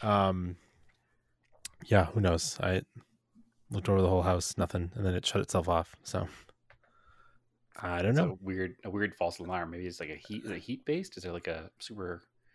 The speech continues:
Speaker 2: is it super warm there today?
Speaker 1: A C's running upstairs.
Speaker 2: Hmm. Anyway.
Speaker 1: Who knows?
Speaker 2: The
Speaker 1: Uh,
Speaker 2: good news is there's no smoke. So there's no smoke, there's no fire, there's no problem. So here we go.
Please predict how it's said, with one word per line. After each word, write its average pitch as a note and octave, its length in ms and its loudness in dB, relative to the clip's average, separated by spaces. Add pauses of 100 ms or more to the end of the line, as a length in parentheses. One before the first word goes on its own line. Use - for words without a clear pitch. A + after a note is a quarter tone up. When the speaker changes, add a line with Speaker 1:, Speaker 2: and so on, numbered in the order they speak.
(200)
Speaker 2:
is - 60 -20
it - 60 -12
super G2 180 -6
warm F#2+ 300 0
there A#2 120 -4
today? C#3 320 -8 (1500)
Speaker 1:
A G2 120 2
C's G#2 240 4
running G2 220 6
upstairs. - 500 0 (600)
Speaker 2:
Hmm. F2 80 -14 (1120)
Anyway. A#2+ 200 0
Speaker 1:
Who G#2 60 0
knows? - 300 -8 (480)
Speaker 2:
The A#2+ 80 0
Speaker 1:
Uh, A#2+ 240 12
Speaker 2:
good - 100 12
news C#3+ 120 10
is C#3 160 10
there's A#2+ 120 4
no B2+ 100 8
smoke. G2+ 360 4
So G2+ 80 0
there's F#2+ 100 0
no B2+ 100 4
smoke, C3+ 260 4
there's A2+ 120 -2
no A2+ 100 2
fire, A2+ 280 8
there's G2+ 120 4
no G2+ 100 0
problem. D#2 420 -2
So G2 120 -8
here A2 120 -2
we G2+ 80 -2
go. D#2 220 -6